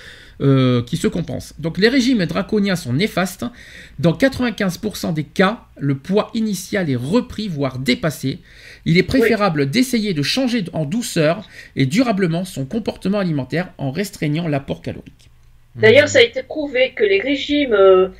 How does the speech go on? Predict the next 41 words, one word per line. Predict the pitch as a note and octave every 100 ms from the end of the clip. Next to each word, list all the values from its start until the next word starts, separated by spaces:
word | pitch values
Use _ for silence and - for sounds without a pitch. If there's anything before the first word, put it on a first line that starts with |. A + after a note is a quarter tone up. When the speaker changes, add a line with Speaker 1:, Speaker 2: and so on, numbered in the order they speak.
| - -
Speaker 2:
euh, | E3+ F3 F3
tr-, | F3 - G#3
euh, | G3 F#3+
trop | - C#4+
sévères, | C#4 C4+ A#3 B3+ C4 B3 G#3+
euh, | G3 F#3+ F#3
où | F#3+ B3
tu | - C4+
changes | - C#4 C4+
complètement | - E4+ D#4+ D4+ C4+ C4+
ton | C4+ A#3+ A#3+
a-, | A#3
ton | - C4
mode | C4+ A#3
d'alimentation, | B3+ A#3+ A#3+ A#3+ C4 B3 - C4+ B3 -
et |
une | C4
fois | C#4+ E4
que | C#4+
tu | C#4 A#3
reprends | A3+ E4 - - D#4+
ton | D4+ B3
mode | A#3 A#3 -
d'alimentation, | A3+ G#3+ G#3 G#3 G#3 - C#4 - - -
parce | - G3+
que | B3
t'as | G#3+ -
soi-disant | G#3 D4 B3+ C4 C#4 B3+
bien | F3 A3+ B3
maigri, | G#3+ G3+ F3+ G#3+ D#4+ - - - -
eh | G#3+
bien, | A3+
non | B3 F4+
seulement | F#4+ D#4 D4
tu | -
reprends | A#3+ - A#3
ton | A3+ C#4+
poids, | C#4 C4+ D4 - - -
mais | B3
tu | C#4 C#4+
prends | - D4